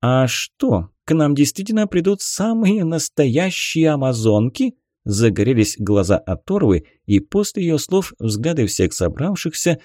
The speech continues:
сфокусировались именно на ней. Но Оторва не была бы Оторвой, если бы ей такое не было фиолетово.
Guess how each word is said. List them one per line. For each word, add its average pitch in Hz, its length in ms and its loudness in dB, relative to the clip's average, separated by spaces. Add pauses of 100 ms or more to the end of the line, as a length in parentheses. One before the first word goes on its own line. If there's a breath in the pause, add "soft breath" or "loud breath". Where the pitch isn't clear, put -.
(120 loud breath)
сфокусировались 165 1160 -2
именно 143 560 0
на 135 160 -2
ней. 107 380 0 (320)
Но - 340 0
Оторва 110 460 0
не 98 160 0
была 98 280 2
бы 90 140 0
Оторвой, 107 580 0 (240 loud breath)
если 143 500 0
бы 175 140 0
ей 156 180 2
такое 135 520 -2
не 120 160 0
было 107 260 2
фиолетово. 104 680 2